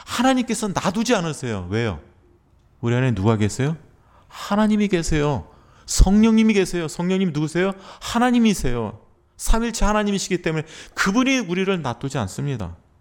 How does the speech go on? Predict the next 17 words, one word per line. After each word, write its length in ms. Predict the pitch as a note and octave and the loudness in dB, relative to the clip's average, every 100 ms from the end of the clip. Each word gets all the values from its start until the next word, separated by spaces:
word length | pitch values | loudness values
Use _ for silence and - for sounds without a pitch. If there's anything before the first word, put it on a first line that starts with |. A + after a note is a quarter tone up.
| _ _ _ _ _ _ _ | _ _ _ _ _ _ _
그분이 300 | - G#2 G#2 | -4 -2 -2
자기 240 | - G2 A2+ | -4 -6 -4
뜻대로 520 | F3 F3 - C#3+ C#3+ - - _ _ _ _ _ _ | -4 -4 -2 -2 -2 -6 -16 _ _ _ _ _ _
자기의 320 | - G2+ G2+ | -4 0 2
원하는 500 | G#2 G2+ A#2+ C3 C3+ | 2 4 4 2 2
삶으로 640 | C3 - A#2+ A2+ G#2+ G#2 - - _ _ _ _ | 0 0 0 2 0 -2 -6 -20 _ _ _ _
하나님이 340 | - G2+ F#2 | -2 0 2
이끌어 420 | F#2+ F#2+ - C3 A#2+ | 2 -2 0 0 2
가십니다. 640 | G2 - D2+ C#2 - - - - - - - - - - | -2 -2 -4 -6 -6 -12 -16 -20 -20 -20 -20 -20 -20 0
인도하십니다. 920 | A2+ B2 C#3+ C3 B2 G#2 F#2 E2 E2 - - - - - - | 4 6 6 4 2 2 0 -2 -6 -12 -20 -20 -20 -20 -18
잘못했을 580 | - G#2 A2 G#2+ G2+ G#2+ | 0 4 6 4 2 -2
때, 160 | - | 0
죄졌을 520 | A2 A#2+ A#2 A#2 B2+ - | 0 2 2 2 -2 0
때 200 | C#3+ - - - _ - | -2 -2 -12 -20 _ -4
회개시킵니다. 800 | E3 E3+ F3 - F3+ F3 C#3+ E2+ - - - - - - - - - - - | 0 0 0 0 0 2 0 -2 -8 -20 -20 -20 -20 -20 -20 -20 -20 -20 -2
때로는 340 | G3+ G3 G3 G3 | 0 2 2 0
책망합니다. 800 | - B3 B3+ G3 F#3+ D#3+ G#2+ | 2 6 6 6 2 2 0